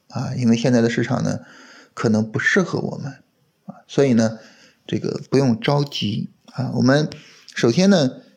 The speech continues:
呃，慢慢的、稳定的，啊，按照我们的规划做，在这样的市场里面活下来，然后呢，等着市场有延续性，等着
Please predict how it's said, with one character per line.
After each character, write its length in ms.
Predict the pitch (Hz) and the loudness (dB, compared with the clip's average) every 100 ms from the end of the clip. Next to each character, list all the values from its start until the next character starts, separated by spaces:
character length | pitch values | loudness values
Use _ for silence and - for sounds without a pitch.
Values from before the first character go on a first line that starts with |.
| _ _ | _ _
呃， 540 | - 52 50 50 - - _ _ _ _ _ | -4 -2 -2 -4 -8 -16 _ _ _ _ _
慢 280 | - 208 170 | 2 2 4
慢 280 | 196 190 143 | 2 2 2
的、 260 | - - - - | 0 -4 -16 -2
稳 360 | 120 147 147 | 2 4 4
定 220 | 196 240 | 4 4
的， 280 | 143 104 - - _ | 4 2 -4 -18 _
啊， 220 | - 127 - | -6 -6 -4
按 180 | 151 147 | -4 0
照 140 | 143 | 2
我 40 | 110 | 2
们 100 | 104 | 2
的 80 | |
规 160 | 113 160 | 4 2
划 180 | 165 160 | 4 0
做， 280 | 180 175 - | 2 0 2
在 140 | 131 | 0
这 60 | 131 | 2
样 120 | 139 | 2
的 60 | 127 | 0
市 160 | - | -2
场 160 | 139 131 | 0 2
里 80 | 127 | 4
面 140 | 113 | 2
活 240 | - - 127 | 0 -2 -2
下 180 | 170 | -2
来， 160 | 139 - - _ | -2 -6 -12 _
然 160 | 110 131 | -2 0
后 180 | 156 | 2
呢， 180 | 127 107 - - - - _ | 2 2 -4 -18 -20 -20 _
等 280 | 131 120 104 | -2 0 2
着 200 | 127 135 | 2 2
市 220 | - 156 | 2 0
场 240 | 139 117 | 0 2
有 140 | 120 107 | 2 2
延 240 | 110 110 | 2 0
续 140 | 117 117 | -2 -4
性， 240 | 127 180 - | -6 -8 -8
等 240 | - 127 110 | -4 -2 2
着 240 | 110 110 | 2 0